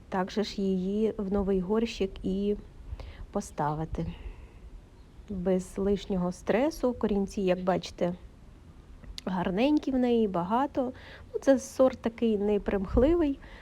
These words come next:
От, тому і вона, я чому хочу закриту систему, тому що вона любить попить водички. Не знаю, як у вас, напишіть, любить ваша альбуферка попити водички чи ні. Я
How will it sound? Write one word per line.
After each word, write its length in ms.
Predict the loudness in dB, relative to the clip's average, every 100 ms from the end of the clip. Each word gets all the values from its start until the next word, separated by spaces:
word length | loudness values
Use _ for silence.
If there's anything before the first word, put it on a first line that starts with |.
| -18 -18 -12 -12 -10 -12 -2
От, 400 | 2 2 2 -2 -2
тому 520 | 2 4 6 4 2 -4
і 140 | 0 4
вона, 460 | 6 8 8 6
я 480 | 4 4 4 4 2 0
чому 420 | 0 2 4 2
хочу 320 | 0 -2 -2
закриту 400 | -2 0 0 -2
систему, 500 | -4 -6 0 2 2
тому 280 | 2 0 0
що 200 | 0 0
вона 420 | 2 2 2 0 -4 -10 -8 0
любить 380 | 2 4 2 2
попить 540 | -2 2 0 0 -8
водички. 680 | -2 0 2 -2 -4 -6 -6 -4 -2 -2 0
Не 120 | 0
знаю, 380 | 2 2 2 2
як 240 | 2 0 0
у 40 |
вас, 320 | 2 2 2
напишіть, 720 | 0 0 -2 0 -2 -2 0
любить 440 | 0 4 4 4 2
ваша 300 | 2 2 0
альбуферка 640 | 0 -2 2 0 0 -4 -2 -2
попити 380 | 0 0 0
водички 540 | -2 0 -2 -2 -6 -10
чи 200 | -6 -2
ні. 260 | 0 2
Я 400 | 2 2 2 0